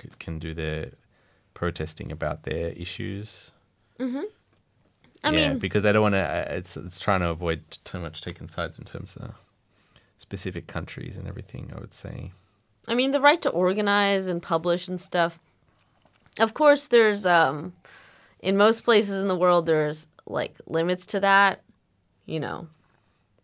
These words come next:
Speaker 2: Like, inciting,
Speaker 1: Mm.
Speaker 2: like, having a riot is, like, illegal, <laughs> you know.
Speaker 1: Yeah.
Speaker 2: And that's, like, when a protest goes on too long and people get too, like,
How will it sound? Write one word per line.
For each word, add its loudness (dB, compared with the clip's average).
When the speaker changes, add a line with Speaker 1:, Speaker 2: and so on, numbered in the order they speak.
Speaker 2:
Like, -4
inciting, 6
Speaker 1:
Mm. 4
Speaker 2:
like, 6
having 6
a 8
riot 8
is, 2
like, 4
illegal, 4
<laughs> -20
you -4
know. -6
Speaker 1:
Yeah. -2
Speaker 2:
And -4
that's, 2
like, 0
when 2
a 4
protest 2
goes 4
on 2
too -4
long 2
and -4
people -4
get -2
too, -4
like, -6